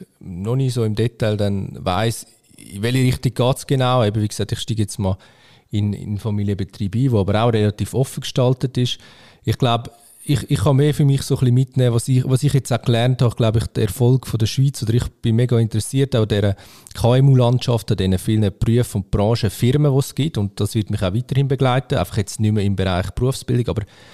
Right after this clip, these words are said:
ich habe wie gelernt, der Bereich Berufsbildung ist so, von mir aus gesehen, der Grundstein so ein bisschen für den, für den Erfolg und auch von der Schweiz oder von der Wirtschaft auch oder auch von unserem Wohlstand. Also ich finde einfach, es trägt mega viel bei und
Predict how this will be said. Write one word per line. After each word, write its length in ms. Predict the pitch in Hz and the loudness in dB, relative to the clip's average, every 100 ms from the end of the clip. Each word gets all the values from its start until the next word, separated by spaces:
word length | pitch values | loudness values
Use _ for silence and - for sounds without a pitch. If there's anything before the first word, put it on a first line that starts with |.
| - | -16
ich 100 | - | -4
habe 120 | 107 | 0
wie 80 | 117 | 2
gelernt, 420 | - 113 107 - - | 2 0 0 -2 -6
der 60 | - | -2
Bereich 300 | 101 95 95 | 0 0 0
Berufsbildung 560 | - 107 - - 101 95 | -2 -2 -2 -4 -2 -2
ist 180 | - | -4
so, 220 | - 87 92 - - - - - - | -2 -2 -4 -10 -20 -20 -20 -20 -16
von 240 | - 110 | -4 0
mir 200 | 110 143 135 | 4 4 4
aus 160 | - | 2
gesehen, 280 | - 113 101 | -2 -2 0
der 140 | 104 | 0
Grundstein 720 | - 113 127 127 - 107 95 | 2 4 4 2 0 2 2
so 140 | 92 101 | 2 -2
ein 60 | |
bisschen 160 | 104 - | -2 -2
für 80 | 101 | -2
den, 260 | 92 82 - | 0 -2 -4
für 140 | 92 | -4
den 120 | 82 | -4
Erfolg 480 | 85 - 107 170 - | -4 0 2 2 0
und 180 | 98 90 | -2 0
auch 320 | 82 78 95 - _ | 0 0 -4 -10 _
von 140 | - 98 | -4 -2
der 80 | |
Schweiz 440 | 95 117 156 185 - | 0 2 2 0 -4
oder 120 | 95 | -8
von 120 | - | -4
der 120 | 92 | -2
Wirtschaft 600 | 95 - - 175 165 - | 0 -2 -2 -2 -2 -2
auch 360 | 156 151 160 180 - - _ | 0 2 0 -2 -8 -20 _
oder 220 | 90 90 87 | -4 -2 -2
auch 40 | |
von 120 | 98 | 0
unserem 280 | 90 90 85 | -2 -2 -4
Wohlstand. 600 | 101 113 - - 156 143 | -4 -6 -6 -2 -2 -2
Also 180 | 92 107 | -4 -6
ich 80 | 98 | -6
finde 260 | - 90 | -4 -4
einfach, 120 | 87 - | -4 -6
es 140 | - | -8
trägt 320 | - 80 - | -4 -4 -2
mega 180 | 87 - | -4 -4
viel 220 | - 92 | -6 -4
bei 200 | 110 123 | -2 0
und 160 | 95 | -2